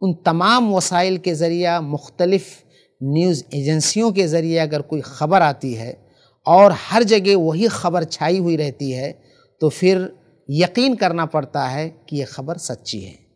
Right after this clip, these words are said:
वरना एक आध जगह से अगर ख़बर आती है, तो फ़ौरन लोग तहकीक करने लगते हैं, क्या ये ख़बर सच्ची है, झूठी? तो ये है तवातुर, यानी ये कुरान जो हम तक पहुँचा है,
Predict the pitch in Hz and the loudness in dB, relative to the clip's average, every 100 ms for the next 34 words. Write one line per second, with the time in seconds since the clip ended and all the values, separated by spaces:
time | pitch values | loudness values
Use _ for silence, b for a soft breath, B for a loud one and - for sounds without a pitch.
0 | _ 160 190 214 233 226 _ 185 196 175 | _ 4 6 4 0 -4 _ 0 2 6
1 | 190 220 185 - 135 160 175 214 180 170 | 6 6 2 -10 -2 0 2 2 2 -2
2 | 170 - 170 190 170 147 151 135 156 165 | -2 -2 0 4 4 2 -4 -6 -6 -8
3 | b b b - 139 - 151 185 196 160 | b b b -6 -6 2 2 4 2 2
4 | 170 - 143 123 214 220 180 151 143 135 | 2 0 -12 -8 -6 -2 -2 -2 -2 -4
5 | - 151 165 156 147 143 147 135 120 113 | -6 -6 -4 -4 -6 -6 -8 -10 -10 -16
6 | - 147 208 214 190 - - _ _ _ | -10 -4 -2 -2 -2 -4 -20 _ _ _
7 | - _ _ _ 185 254 233 196 - 127 | -20 _ _ _ 4 6 4 0 -2 -6
8 | 110 - 104 _ _ 147 180 214 196 - | -8 -14 -20 _ _ -6 -2 0 -2 -4
9 | 151 151 185 214 185 147 147 - - 139 | -4 -2 -2 -2 -4 -6 -6 -8 -10 -12
10 | 120 190 175 196 233 | 0 4 4 4 0